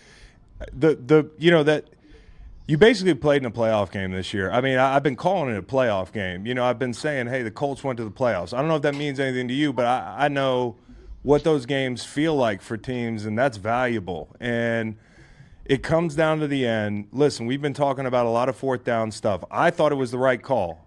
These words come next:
You know, it's the, the play's there to be made. You know how, you know how it goes, and we see examples of that all the time.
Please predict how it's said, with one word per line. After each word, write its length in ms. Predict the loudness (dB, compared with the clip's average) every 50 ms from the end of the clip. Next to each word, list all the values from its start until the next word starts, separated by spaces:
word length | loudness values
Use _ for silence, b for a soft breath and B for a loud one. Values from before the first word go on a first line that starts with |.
| _ _
You 140 | -6 -4 -2
know, 140 | 0 0
it's 160 | -2 -4 -4 -8
the, 160 | -8 -8 -6
the 100 | -6 -8
play's 320 | -4 -2 0 0 0 0 0
there 160 | 0 0 0
to 60 | 0
be 120 | -2 -2
made. 340 | -2 -2 -2 -2 -2 -2 -4
You 100 | -4 -2
know 120 | -2 0 0
how, 200 | 2 0 0 -2
you 200 | -4 -6 -6 -2
know 120 | 0 0 2
how 120 | 4 2 2
it 60 | 2
goes, 440 | 0 -2 -2 -2 -2 -4 -8 -10 -8
and 200 | -6 -4 -2 -2
we 60 | -4 -4
see 200 | -4 -6 -6 -6
examples 440 | -6 -4 -4 -4 -4 -4 -6 -6
of 60 | -2 -2
that 120 | 0 2
all 140 | 2 2 0 0
the 60 | -2
time. 320 | -2 0 0 0 0 -2